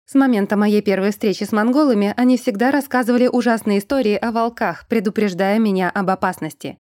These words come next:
Монгольский волк называется Canis lupus Hanko. Само собой, волк забирает из стада старых, больных и раненых животных,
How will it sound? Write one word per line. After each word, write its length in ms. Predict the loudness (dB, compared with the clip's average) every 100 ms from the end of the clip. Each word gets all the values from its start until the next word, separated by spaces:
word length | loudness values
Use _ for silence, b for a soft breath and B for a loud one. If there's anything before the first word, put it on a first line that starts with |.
| _ -4
Монгольский 560 | -2 2 0 -2 -2
волк 300 | 0 0 0
называется 640 | -2 0 0 2 0 0 -4
Canis 480 | -2 -2 0 0 0
lupus 440 | 0 2 -2 -2 -6
Hanko. 480 | -6 -6 -8 -10 -10 _ _ _
Само 300 | -4 0 0
собой, 380 | 0 0 2 2
волк 260 | 2 2 2
забирает 560 | 0 2 2 2 0
из 80 | -2
стада 320 | 0 0 0
старых, 500 | -2 0 0 0 -2
больных 480 | 0 0 2 -2 0
и 80 | 0
раненых 420 | 2 2 0 2
животных, 520 | 0 2 0 -4 -10